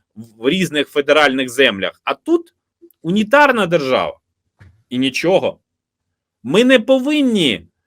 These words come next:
наш комплекс меншовартості виносити кудись на недосяжну височінь. Це неправильно.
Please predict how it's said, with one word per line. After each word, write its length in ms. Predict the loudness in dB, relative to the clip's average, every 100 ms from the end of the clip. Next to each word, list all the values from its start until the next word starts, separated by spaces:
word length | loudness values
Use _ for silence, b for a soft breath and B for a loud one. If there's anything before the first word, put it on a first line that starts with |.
| _ _ _ _ _ _ _ -6
наш 440 | 0 0 0 -10
комплекс 680 | _ 2 2 0 -4 -4 -6
меншовартості 1300 | -4 -4 -4 0 4 2 2 -4 -6 -6 -8 -8 _ _ _ _ _
виносити 760 | 2 4 6 4 2 -2 -2 -4
кудись 460 | -4 -2 -4 -2
на 120 | -4
недосяжну 680 | -2 -2 -2 0 0 0 -6
височінь. 560 | -6 -8 -8 -6 -10 -12 _ _ _ _ _ _
Це 160 | 0 2
неправильно. 840 | 2 2 4 6 4 0 -2 -12